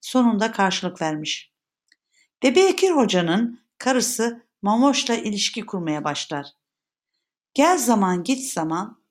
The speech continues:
bu aşk dillere düşmeye başlamış. Zaman elekten süzülerek geçer geçmesine de ahali de bunun farkına varırlar. Hem ah-, mahallede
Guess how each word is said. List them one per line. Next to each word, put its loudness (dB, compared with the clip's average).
bu -8
aşk -2
dillere -2
düşmeye -4
başlamış. -6
Zaman 2
elekten 0
süzülerek -6
geçer -4
geçmesine -6
de -2
ahali 4
de 0
bunun 0
farkına -2
varırlar. -8
Hem 0
ah-, -4
mahallede 0